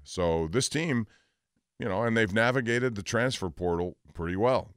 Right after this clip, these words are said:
I like it. I like what I've seen from that, and I hope that continues because there's nothing better than having, you know, teams in the N C double A tournament. It, it brings a lot of interest to this area, um, and, and we haven't had that for so long. I think Penn State, if you watched them the other night, they took on Purdue.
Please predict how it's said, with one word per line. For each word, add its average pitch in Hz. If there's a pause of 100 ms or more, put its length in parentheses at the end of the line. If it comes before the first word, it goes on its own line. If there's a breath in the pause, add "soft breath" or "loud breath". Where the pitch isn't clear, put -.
I 92
like 107
it. 80
I 82
like 95
what 107
I've 104
seen 127
from 92
that, 76
and 85
I 92
hope 104
that 104
continues 107
because 85
there's 85
nothing 107
better 110
than 92
having, 87 (400 soft breath)
you 98
know, 87
teams 113 (800)
in 120
the 117
N 113
C 104
double 110
A 110
tournament. 113
It, 87
it 90
brings 98
a 98
lot 104
of 101
interest 113
to 101
this 95
area, 101 (380)
um, 85 (320)
and, 90
and 98
we 95
haven't 95
had 110
that 85
for 85
so 85
long. 85
I 78
think 98
Penn 107
State, 110
if 82
you 87
watched 92
them 107
the 98
other 82
night, 85
they 90
took 98
on 90
Purdue. 82